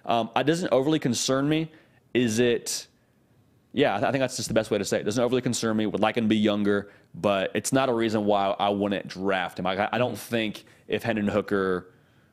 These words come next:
Speaker 1: were to be healthy and not sustain the injury, I think he would have been a first round pick, and I don't
Speaker 2: Yeah.
Speaker 1: think the age would have, would have kept him from that, Nick.
Speaker 2: Man, I'm, I'm gonna tell you, I was shocked. I'm, I know you're not an N F L guy. I was shocked when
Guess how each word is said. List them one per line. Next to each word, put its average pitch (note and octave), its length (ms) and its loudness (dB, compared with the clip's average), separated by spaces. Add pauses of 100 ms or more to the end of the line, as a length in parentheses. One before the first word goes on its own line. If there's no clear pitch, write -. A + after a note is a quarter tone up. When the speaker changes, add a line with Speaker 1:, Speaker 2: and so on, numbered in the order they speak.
(320)
Speaker 1:
were A2+ 340 2
to G#2 140 -4
be F#2 100 0
healthy F#2 300 -2
and F#2+ 60 -2
not F2 120 -4
sustain F#2+ 240 -4
the F2+ 100 -4
injury, F2+ 260 -4
I G2+ 100 0
think G#2 160 -4
he G2+ 60 0
would F#2 120 2
have F#2 80 0
been F#2 80 -2
a F2+ 60 -6
first F#2 260 -4
round F2 240 -6
pick, G2 400 -4
and F#2+ 100 -4
I F#2+ 60 0
don't G#2 120 0
Speaker 2:
Yeah. G2+ 80 -2
Speaker 1:
think F#2+ 160 -4
the F2 120 -4
age F2 220 -4
would E2+ 120 -6
have, E2 100 -6
would E2 100 -6
have - 60 -10
kept - 180 -8
him D#2+ 80 -16
from E2 160 -18
that, - 160 -14
Nick. - 280 -16 (280)
Speaker 2:
Man, B2+ 240 -2
I'm, C#3 400 0
I'm C3 100 0
gonna B2+ 120 -2
tell A#2+ 180 0
you, A#2+ 100 -2 (720)
I B2+ 140 4
was B2+ 180 0
shocked. - 560 -6 (100)
I'm, A#2+ 280 -4
I B2 100 0
know B2 120 -2
you're B2+ 160 -4
not A#2+ 100 -4
an A#2+ 120 -4
N A#2 100 -2
F A2+ 120 -6
L - 80 -2
guy. A2 240 0
I A#2 60 2
was A2+ 80 -2
shocked A2 420 -4
when A2 200 -6